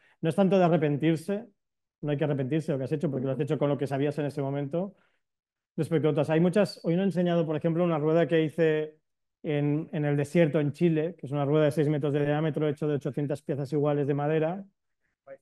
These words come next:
Y muchas veces cuando la cuento, la cuento contando los errores en este caso, ¿no? Porque me acuerdo que la rueda la hiz-,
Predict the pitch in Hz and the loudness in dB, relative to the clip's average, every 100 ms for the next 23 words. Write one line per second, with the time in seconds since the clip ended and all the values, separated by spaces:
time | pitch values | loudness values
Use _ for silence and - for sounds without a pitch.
0 | _ _ _ _ _ _ _ 151 170 190 | _ _ _ _ _ _ _ 2 4 6
1 | 185 202 - 180 165 147 175 202 170 175 | 6 6 6 4 4 4 4 4 4 2
2 | 180 180 160 165 175 156 147 165 151 151 | 0 0 -2 0 0 0 0 0 -2 -4
3 | 135 - 127 139 - 135 175 165 139 147 | -8 -8 -8 -8 -10 -8 -8 -6 -2 0
4 | 139 147 - 151 139 160 170 165 151 151 | 0 -2 -6 -4 0 2 4 4 4 6
5 | 170 175 190 185 151 143 | 6 6 4 2 0 -2